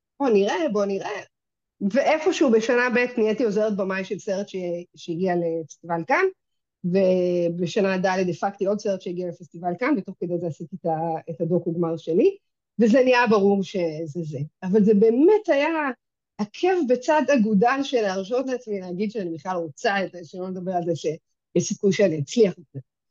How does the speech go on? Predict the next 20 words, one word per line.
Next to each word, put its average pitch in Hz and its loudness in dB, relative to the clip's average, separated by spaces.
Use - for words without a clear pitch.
אבל 170 2
זה 247 6
היה 233 4
התהליך 180 2
בגדול, 151 0
זאת 151 -10
אומרת, 160 0
זה 170 0
היה 196 0
מין 208 0
כזה, 170 -2
היה 196 -4
שם 262 -6
ייעוד, 214 -4
ולקח 202 -8
לי, 190 0
הייתי 208 -2
צריכה 226 -2
לעבור 214 -2
בכל 254 -2